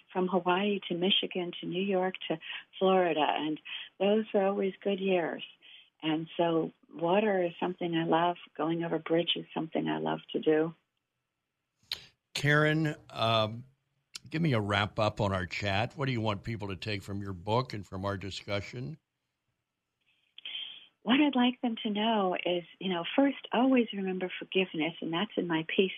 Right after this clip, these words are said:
Speaker 1: book more, that when we forgive others, it opens that door to more joy, because when we get rid of any anger and let go of any pain that we have, it leaves room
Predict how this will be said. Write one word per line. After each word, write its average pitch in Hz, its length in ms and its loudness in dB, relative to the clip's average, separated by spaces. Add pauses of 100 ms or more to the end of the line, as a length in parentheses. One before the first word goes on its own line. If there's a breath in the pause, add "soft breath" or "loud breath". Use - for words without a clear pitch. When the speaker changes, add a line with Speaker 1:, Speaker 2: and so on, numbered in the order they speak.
Speaker 1:
book 160 220 -6
more, 160 220 2 (460 loud breath)
that 175 280 2 (300 loud breath)
when 208 160 6
we 285 280 6
forgive 208 360 -2 (120)
others, 175 460 -2
it 180 160 -10
opens 196 400 0
that 180 220 0
door 170 260 0 (100)
to 165 80 -2
more 160 320 2 (140)
joy, 160 240 0
because 160 320 -4 (380 loud breath)
when 180 160 2
we 214 120 6
get 226 220 4
rid 180 140 0
of 165 80 -4 (100)
any 190 300 2
anger 165 400 0
and 160 140 -2
let - 180 -4
go 160 160 2
of 156 180 -2
any 196 280 2 (1300 loud breath)
pain 240 300 4
that - 140 -4
we 175 160 0 (120)
have, 160 340 -2 (480 loud breath)
it 208 220 4
leaves 220 360 2
room 185 380 2